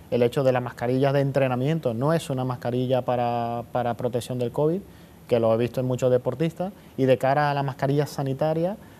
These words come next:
lo que es que las mascarillas sanitarias que están homologadas como tal, eh, o están la, bien la quirúrgica, la F F P dos o con algún tipo de certificado de homologación. Aquí hay que tener cuidado como todo porque evidentemente salen muchas mascarillas de todo tipo,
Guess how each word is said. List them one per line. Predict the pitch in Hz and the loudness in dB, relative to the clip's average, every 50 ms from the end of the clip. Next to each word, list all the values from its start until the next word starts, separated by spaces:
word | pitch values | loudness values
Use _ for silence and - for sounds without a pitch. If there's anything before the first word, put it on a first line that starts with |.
| - - | -8 -2
lo | 127 127 | 0 2
que | 120 123 120 120 | 4 4 2 2
es | 117 | 0
que | 120 - 143 139 143 147 151 - - - | -2 -2 -2 -2 -2 -2 -4 -6 -6 -4
las | 139 127 | -4 -2
mascarillas | 123 123 - 123 123 139 156 147 | -2 -2 -4 -2 -2 -2 -4 -4
sanitarias | - 151 139 135 151 143 127 120 113 | -4 -4 -4 -2 -2 -2 -2 -2 -2
que | - 131 | -4 -4
están | 117 - - 139 135 143 147 147 165 - - | -4 -4 -4 -4 -4 -4 -4 -6 -6 -4 0
homologadas | - 165 151 143 147 147 143 139 135 147 156 170 180 208 214 208 - | 2 2 2 2 2 2 2 2 2 0 0 -2 -2 -2 -6 -8 -8
como | - 139 127 127 113 | -6 -6 -4 -4 -4
tal, | - 143 151 180 233 - - - - - - - - - | -2 -2 0 -2 -2 -6 -12 -18 -20 -20 -20 -12 -4 0
eh, | 139 131 127 127 123 120 117 113 113 117 | 2 4 6 6 6 4 2 0 -2 -4
o | 113 | -6
están | 107 - 123 113 113 117 113 117 | -6 -6 -6 -6 -6 -4 -2 -2
la, | 120 120 117 117 117 117 | 0 0 0 0 0 0
bien | 110 120 120 | 0 -2 -2
la | 120 120 | -2 -4
quirúrgica, | - 139 143 175 180 170 165 - 156 | -2 0 0 2 2 0 0 0 0
la | 147 139 | 0 0
F | 131 - 135 | -2 -4 -6
F | - - | -8 -6
P | 127 131 127 | -4 -2 0
dos | 135 160 185 190 - | 2 2 2 2 0
o | 156 143 | -2 0
con | 120 131 117 123 | 0 -2 -2 -2
algún | 123 127 127 135 | -2 -4 -4 -4
tipo | 139 143 147 147 | -4 -2 -2 -2
de | 143 135 | -2 -2
certificado | - 147 131 131 123 139 131 135 135 | -2 -4 -6 -6 -4 -2 0 0 0
de | 135 | 2
homologación. | 135 131 127 123 117 113 - 139 123 110 110 - - - - - - - - | 0 0 0 0 -2 -4 -6 -8 -8 -10 -10 -14 -18 -20 -20 -20 -20 -14 -10
Aquí | - 127 120 147 | -6 -2 0 0
hay | 147 | 0
que | 175 160 | 0 0
tener | 160 156 156 147 | 2 2 0 0
cuidado | 131 151 143 143 139 135 | 2 2 4 4 4 4
como | - 131 123 120 | 2 0 -2 -2
todo | 113 147 147 147 147 | 0 0 0 0 0
porque | 143 135 123 120 | -2 -2 -2 -2
evidentemente | 113 113 117 120 127 135 139 135 117 | 0 0 0 -2 -2 -2 -2 -2 -4
salen | 113 - 143 143 131 120 | -4 -4 -4 -2 -2 -4
muchas | 120 127 139 131 - 139 | -2 -4 -4 -2 -2 -4
mascarillas | 135 131 127 - 127 127 139 139 139 135 | -4 -4 -4 -4 -2 -2 0 2 2 2
de | 127 123 | 2 2
todo | 113 131 127 127 120 | 2 2 2 2 2
tipo, | 127 156 160 151 151 151 160 - | 0 -2 -2 0 2 2 0 0